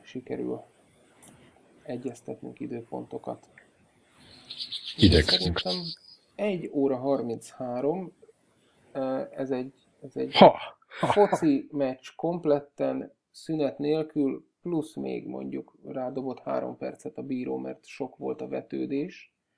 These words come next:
Speaker 2: És harminchárom.
Speaker 1: És harmincharmadik.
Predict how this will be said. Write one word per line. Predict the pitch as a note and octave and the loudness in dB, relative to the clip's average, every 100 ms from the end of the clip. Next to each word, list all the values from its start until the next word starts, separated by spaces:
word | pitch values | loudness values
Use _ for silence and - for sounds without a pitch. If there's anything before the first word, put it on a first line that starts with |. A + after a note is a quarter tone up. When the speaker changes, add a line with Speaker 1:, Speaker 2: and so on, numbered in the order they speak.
| - | -4
Speaker 2:
És | G#2 F#2 | -2 0
harminchárom. | - G#2+ G2 G2+ G2 F2 D#2 D2 D2 - _ _ _ _ _ _ | 2 4 6 4 4 2 2 -2 -6 -12 _ _ _ _ _ _
Speaker 1:
És | - - | -16 -6
harmincharmadik. | F3+ E3+ C#3 B2 - C#3 C3 A#2 A2+ A#2 A2+ _ | 0 0 0 -4 -8 -6 -4 -2 -4 -6 -12 _